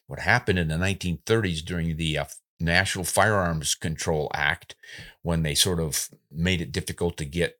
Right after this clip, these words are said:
sawed-off shotguns and Tommy guns and that sort of thing, somebody wanted to throw handguns into that mix, and during the wrangling in Congress,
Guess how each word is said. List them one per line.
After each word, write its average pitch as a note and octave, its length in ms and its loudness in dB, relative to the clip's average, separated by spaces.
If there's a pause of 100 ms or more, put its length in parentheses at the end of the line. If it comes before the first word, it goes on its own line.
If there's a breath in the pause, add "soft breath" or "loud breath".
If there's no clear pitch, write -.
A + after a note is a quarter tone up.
sawed-off D2 500 0
shotguns D2+ 760 0
and B1+ 400 -10 (360)
Tommy G2+ 340 4
guns D#2+ 480 0
and D2 160 -4
that E2 140 -2
sort E2 220 0
of D2 80 -6
thing, D2+ 240 -6 (560 loud breath)
somebody B2 440 2
wanted F2+ 360 -2
to - 120 -8
throw E2 240 -2
handguns G#2+ 760 4
into E2 240 -2
that D2 240 -2
mix, D2+ 520 4
and D#2+ 640 -2
during F2 320 0
the D#2 100 -2
wrangling F#2+ 720 6
in E2+ 200 2
Congress, G2+ 640 2